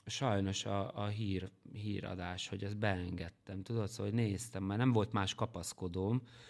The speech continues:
hogy, ö, hogy nézzem, és aztán elkezdtek félteni engem a barátaim is, meg a család, hogy autoimmun, nehogy elkapd, hogy elmegyünk neked boltba, maradj. És akkor azt vettem észre, hogy otthon vagyok a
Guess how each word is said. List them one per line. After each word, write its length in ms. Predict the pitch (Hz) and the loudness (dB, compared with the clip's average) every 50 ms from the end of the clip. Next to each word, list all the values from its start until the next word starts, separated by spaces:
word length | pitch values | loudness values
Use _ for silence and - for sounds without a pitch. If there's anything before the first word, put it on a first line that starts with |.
| - - - - - _ | -18 -18 -20 -20 -20 _
hogy, 200 | - 107 104 - | -8 -6 -6 -2
ö, 480 | - 117 110 107 104 107 107 107 104 104 | 0 2 4 4 6 6 6 4 4 2
hogy 160 | 101 104 107 | 0 -2 0
nézzem, 600 | 101 113 117 117 117 110 104 110 117 127 135 - - - | 2 4 4 6 4 4 4 4 4 4 4 2 -2 -2
és 180 | - 123 117 - | 0 0 0 0
aztán 260 | 143 - - 196 214 | 0 0 2 4 4
elkezdtek 720 | 190 131 117 117 - 107 110 110 - - - - 113 113 | 6 4 4 2 2 0 0 0 -2 -4 -4 -4 -4 -2
félteni 480 | - - 131 117 107 - - 101 104 104 | 0 4 4 4 4 4 2 2 2 2
engem 240 | 104 104 107 107 110 | 2 2 2 2 2
a 80 | 107 | 2
barátaim 500 | 107 117 107 95 85 87 - - 98 98 | 2 0 0 0 -2 -4 -4 -4 -2 -2
is, 120 | 98 92 - | -2 -2 -4
meg 120 | 98 92 | -4 -4
a 60 | 92 | -4
család, 340 | - - 113 104 107 107 104 | -4 -2 -2 -2 0 -2 -4
hogy 120 | - 98 98 | -2 0 2
autoimmun, 640 | 107 117 120 117 117 120 117 113 113 110 110 110 | 4 4 4 4 2 2 2 4 4 2 2 2
nehogy 220 | 113 113 104 98 101 | 2 2 2 2 2
elkapd, 580 | 104 104 104 104 - - 104 104 104 98 98 | 2 0 0 -2 -4 -4 -2 -2 -2 -2 -4
hogy 260 | - 95 98 98 98 | -6 -6 -4 -2 0
elmegyünk 380 | 110 107 104 101 98 101 95 - | 2 2 2 2 2 0 0 -2
neked 260 | 101 98 - - 90 | -4 -4 -4 -6 -6
boltba, 380 | 92 92 104 101 101 95 92 95 | -4 0 0 2 2 0 0 0
maradj. 340 | 98 104 104 107 104 104 - - - - - - - | 0 0 0 0 -2 -4 -8 -16 -18 -18 -20 -20 -20
És 60 | - - | -12 -4
akkor 140 | - 202 | -2 -2
azt 80 | 190 - | 0 2
vettem 240 | 117 - - 107 113 | 0 0 2 2 2
észre, 220 | 127 120 - 139 | 2 2 2 4
hogy 100 | 135 131 | 4 4
otthon 380 | 135 117 101 95 90 - - 92 | 4 4 2 0 0 0 0 0
vagyok 160 | 95 95 95 | 0 0 0
a 160 | 101 101 - | 0 -2 -4